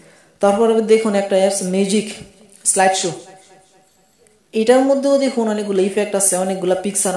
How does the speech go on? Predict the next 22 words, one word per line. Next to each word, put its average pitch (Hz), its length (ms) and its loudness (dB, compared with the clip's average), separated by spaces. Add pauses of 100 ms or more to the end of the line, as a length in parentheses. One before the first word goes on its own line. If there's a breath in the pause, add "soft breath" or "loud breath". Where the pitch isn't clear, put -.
আছে। 180 140 -8 (100)
এই 196 120 -12
পিকচারকে 185 480 -6
নিয়ে 190 100 -4 (140)
বিভিন্নভাবে 185 380 0 (100)
slide 170 260 -2
show 180 120 -6
করাতে 175 260 -6
পারবেন। 165 280 -6 (680 loud breath)
এটা 175 180 -4
আপনারা 170 260 -4 (140)
install 180 400 -8
করে 165 160 -2 (760)
এর 170 120 -2
ভিতরে 175 320 -2
ঢুকে 165 240 -6 (280)
একটু 180 240 -12
বুঝতে 170 300 -10
পারবেন। 151 240 -12 (1400 soft breath)
তো - 120 -14
এই 170 80 -2
অ্যাপসগুলো 190 360 -2